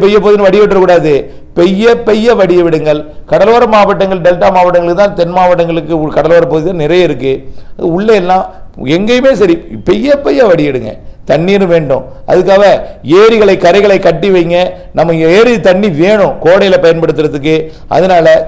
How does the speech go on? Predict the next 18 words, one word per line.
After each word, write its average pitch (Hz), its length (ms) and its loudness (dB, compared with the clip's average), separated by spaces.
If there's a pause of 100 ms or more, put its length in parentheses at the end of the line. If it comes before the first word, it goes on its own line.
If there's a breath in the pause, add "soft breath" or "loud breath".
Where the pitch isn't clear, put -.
கரையை 214 320 2 (120)
பலப்படுத்தி 190 540 2
வைங்க. 151 240 -2 (520 loud breath)
கரையில 214 480 2
சிறு 190 140 2 (120)
ஓட்டை 202 240 2
கூட 202 160 0
இல்லாதவாறு 170 460 4 (120)
மொத்தமா 175 440 0 (460 loud breath)
ஒரு 160 100 0 (100)
கண்காணிப்பிலேயே 190 680 2 (100)
இருங்க. 156 220 -2 (540 loud breath)
அதே 196 180 4 (120)
போல, 180 120 4 (1300)
ஆம், 113 160 -12 (380 soft breath)
அந்த 143 140 0 (680)
ஆற்றங்கரையில் 220 600 2
இருப்பவர்கள் 160 460 2